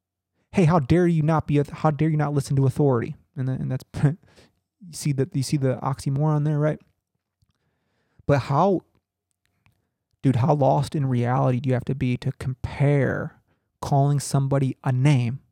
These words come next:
Karen? It's a fucking name, bro. Right? It's a, like, legit, uh, um, proper noun. Calling someone a fucking Karen is equivalent to calling somebody the N-word in twenty twenty America. This is where they want you to be.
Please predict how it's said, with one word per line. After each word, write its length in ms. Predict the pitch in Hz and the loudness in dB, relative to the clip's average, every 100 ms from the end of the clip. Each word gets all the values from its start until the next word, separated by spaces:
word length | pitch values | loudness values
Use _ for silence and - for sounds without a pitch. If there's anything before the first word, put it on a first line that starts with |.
| - | -4
Karen? 400 | - 165 120 165 _ | 2 2 0 -6 _
It's 80 | - | -2
a 60 | 165 | -2
fucking 400 | 214 - 131 131 | -2 -2 -2 0
name, 360 | 160 147 135 | 2 0 -2
bro. 320 | 147 123 139 147 _ _ _ _ _ _ _ _ _ _ | -4 -2 -2 -4 _ _ _ _ _ _ _ _ _ _
Right? 220 | 135 143 - | -4 -2 -4
It's 80 | - | -4
a, 40 | 139 | 0
like, 200 | 131 139 | 0 0
legit, 500 | 135 131 139 151 - _ _ - - | 0 0 0 0 -2 _ _ -10 -4
uh, 200 | 139 131 - | -2 -2 -6
um, 220 | 139 143 - | -6 -6 -4
proper 360 | - 147 - | 0 0 0
noun. 420 | 135 135 151 156 165 _ _ _ _ _ _ _ _ _ - | 0 0 0 0 -2 _ _ _ _ _ _ _ _ _ -2
Calling 320 | 147 147 156 | 2 2 2
someone 400 | - 156 156 156 | 0 2 2 2
a 80 | 123 | -2
fucking 500 | 147 139 139 127 - _ _ _ | -4 -4 -4 -6 -8 _ _ _
Karen 480 | - 143 147 131 120 | -6 -2 0 0 0
is 140 | 135 | -2
equivalent 600 | 127 - - 139 139 151 | -2 -4 -2 0 0 -2
to 80 | - | -4
calling 500 | - - 139 151 156 | -8 -4 -2 0 -2
somebody 420 | 143 147 143 143 | -4 -4 -2 -2
the 140 | 143 147 | -2 -2
N-word 460 | 147 156 - - - _ _ _ _ | -2 -4 -6 -12 -20 _ _ _ _
in 140 | - 175 | -2 -2
twenty 320 | - 139 139 | 0 0 0
twenty 320 | - 143 139 | -2 -2 -2
America. 560 | 135 127 131 123 - - _ _ _ _ _ _ _ - | -2 0 -2 -2 -6 -8 _ _ _ _ _ _ _ -4
This 140 | 127 | 0
is 120 | 156 | 2
where 160 | 143 147 | 4 4
they 100 | 143 | 2
want 340 | 143 139 143 | 2 0 0
you 60 | 151 | 0
to 80 | 139 | 2
be. 380 | 131 127 151 | 2 0 -4